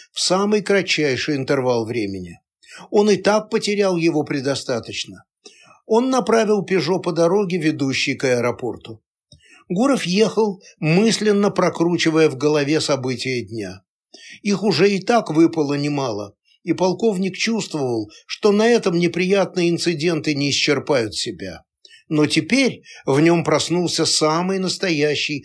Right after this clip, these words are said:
азарт охотника. Разгадка всего этого проклятого дела с таинственным письмом в адрес Завладской таилась где-то рядом. На улицах было полно людей,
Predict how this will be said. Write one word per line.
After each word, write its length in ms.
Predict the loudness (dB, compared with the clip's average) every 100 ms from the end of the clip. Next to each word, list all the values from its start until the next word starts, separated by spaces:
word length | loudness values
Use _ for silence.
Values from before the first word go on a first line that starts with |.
| -8
азарт 600 | -4 -2 0 0 0 -2
охотника. 720 | -8 -6 -8 -8 -14 -14 -18 _ _ _ -20 -20 -2
Разгадка 640 | 2 2 0 -2 0 -2
всего 360 | -2 -2 -2 -2
этого 280 | -2 -2 0
проклятого 720 | -2 -2 0 0 0 -2 -2
дела 420 | -2 -2 -2 -6 -12 -12
с 140 | -6
таинственным 840 | -2 0 0 -2 -2 -2 0 0
письмом 480 | -2 -2 0 0 0
в 80 | 2
адрес 300 | 0 0 -2
Завладской 800 | 0 -2 0 0 -2 -4 -8 -10 -18 _
таилась 480 | 0 2 4 2 0
где-то 440 | -2 0 0 0
рядом. 480 | 0 0 -2 -8 -16 _ _ _ _ _ -20 -16 -2
На 160 | 0
улицах 480 | 2 2 2 0 -2
было 260 | -2 0 0
полно 460 | 2 2 2 2
людей, 600 | 2 -2 -2 -4 -6 -10